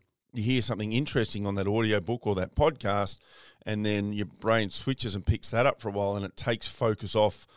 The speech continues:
whatever the writing is that you're doing. So therefore, that, I kind of guess, ties into Cal Newport's work of doing that really deep work and focusing on a thing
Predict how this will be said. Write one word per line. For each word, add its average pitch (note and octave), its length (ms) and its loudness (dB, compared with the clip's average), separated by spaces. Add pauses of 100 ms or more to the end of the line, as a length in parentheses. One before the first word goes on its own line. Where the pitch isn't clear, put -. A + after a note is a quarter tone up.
(260)
whatever G#2+ 260 0
the G2 100 -2
writing A#2 360 4
is F#2 100 -4
that F#2+ 120 -4
you're F#2+ 80 -4
doing. F2 300 -6
So - 160 -2
therefore, G#2 520 4 (480)
that, A2+ 280 0
I G2+ 100 -6
kind G#2 260 -2
of G2+ 80 -6 (360)
guess, A2+ 220 2
ties G#2+ 300 2
into G2+ 160 -4
Cal G2+ 320 0
Newport's A2 600 2
work G2+ 280 4
of F#2 160 -6
doing G2 280 -2
that F#2+ 180 -2
really G2+ 280 -2
deep G2 400 -2
work G2+ 300 4
and F2+ 100 -6
focusing G2+ 480 -2
on G#2 180 -2
a F2+ 60 -2
thing A2+ 480 0